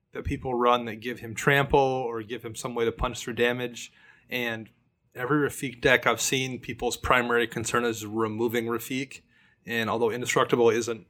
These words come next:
maybe as good as Hexproof in that regard, I think people really like the idea of slapping an enchantment on him that's gonna make him tough to get off the field. So for that reason alone, I'm gonna go with Shield of the Oversoul.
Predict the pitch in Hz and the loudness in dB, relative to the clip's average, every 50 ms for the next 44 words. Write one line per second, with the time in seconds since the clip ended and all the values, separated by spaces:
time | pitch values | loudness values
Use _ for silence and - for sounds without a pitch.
0 | _ - 120 117 107 113 113 104 - - - 120 110 110 104 - - 139 135 - | _ -14 -10 -8 -4 -4 -4 -4 -4 -2 0 0 0 0 0 2 2 2 0 0
1 | - - 160 147 139 135 - - - - _ - - - 139 131 131 127 120 127 | 2 4 6 6 6 4 2 -4 -18 -20 _ -18 -12 -8 -4 0 0 2 2 2
2 | 117 120 135 131 131 131 131 127 135 - _ _ _ _ _ _ _ _ _ - | 6 6 8 10 10 8 8 6 2 -4 _ _ _ _ _ _ _ _ _ -18
3 | 113 - - 127 117 110 117 - 127 117 - 117 117 113 113 113 113 113 113 117 | -16 -12 -12 -12 -12 -12 -12 -12 -12 -10 -8 -4 -2 0 0 0 0 -2 -2 -4
4 | 110 107 107 107 110 113 110 113 113 113 - _ _ - 95 107 110 113 113 110 | -4 -4 -2 0 2 2 2 2 0 -4 -12 _ _ -20 -20 -20 -16 -16 -14 -14
5 | 110 110 113 - - 107 120 120 113 107 131 131 127 123 127 113 117 117 107 - | -12 -12 -12 -12 -10 -8 -6 -6 -6 -2 0 4 4 4 4 2 0 -4 -4 -4
6 | - 135 131 120 120 - 127 123 117 113 110 - 143 139 135 131 135 - 123 139 | 0 2 2 2 0 -2 -6 -6 -6 -4 -2 2 2 2 4 2 0 2 2 2
7 | 135 131 123 113 143 147 147 143 135 113 - - 135 120 117 117 123 127 131 - | 2 2 2 0 2 2 2 2 0 0 0 0 -2 0 0 2 0 0 0 0
8 | 135 131 123 120 120 - _ _ _ _ _ _ - - - 143 127 - - 127 | -2 -2 -2 -6 -12 -16 _ _ _ _ _ _ -6 -4 -2 -2 -2 -2 -4 -8
9 | 113 110 135 135 - - 120 120 - - - 113 - - 110 107 98 95 104 _ | -6 -2 -2 -2 -2 -2 -4 -4 -4 -6 -12 -16 -12 -12 -10 -10 -12 -12 -16 _
10 | _ _ _ _ _ _ _ _ _ - - - 123 113 104 - - - 120 117 | _ _ _ _ _ _ _ _ _ -14 -8 -4 -4 -4 -4 -4 -6 -4 -2 2
11 | 123 135 139 131 135 151 151 143 143 151 143 139 143 147 156 156 151 143 - 117 | 2 2 2 4 4 4 4 6 4 4 4 6 6 6 6 6 4 2 -4 -8
12 | 117 117 117 117 117 113 104 104 110 120 113 113 113 110 113 117 117 113 - - | -10 -10 -12 -12 -12 -14 -12 -6 -2 0 0 0 0 0 0 -2 -2 -2 -4 -8
13 | 135 120 120 113 110 98 95 92 - - - - - | -6 -4 -4 -4 -4 -4 -6 -10 -12 -14 -16 -18 -20